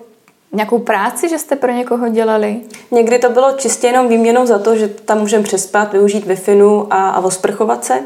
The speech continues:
Speaker 2: což bylo hodně často u těch různých, ehm, jachtařských klubíků, že jsme jim třeba natočili promo video,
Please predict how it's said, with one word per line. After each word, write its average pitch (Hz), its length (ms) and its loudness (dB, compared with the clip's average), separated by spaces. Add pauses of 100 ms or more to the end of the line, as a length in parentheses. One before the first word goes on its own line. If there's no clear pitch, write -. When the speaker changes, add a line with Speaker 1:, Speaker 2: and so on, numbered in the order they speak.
(440)
Speaker 2:
což 208 120 0
bylo 202 160 2
hodně 208 260 0
často 208 320 -4
u 196 60 0
těch 208 280 -2
různých, 202 540 -2
ehm, 190 460 -6 (100)
jachtařských 208 600 0
klubíků, 214 540 -2
že 220 80 -4
jsme 208 160 0
jim 185 100 4
třeba 190 220 0
natočili 185 420 -2
promo 185 280 0
video, 175 420 2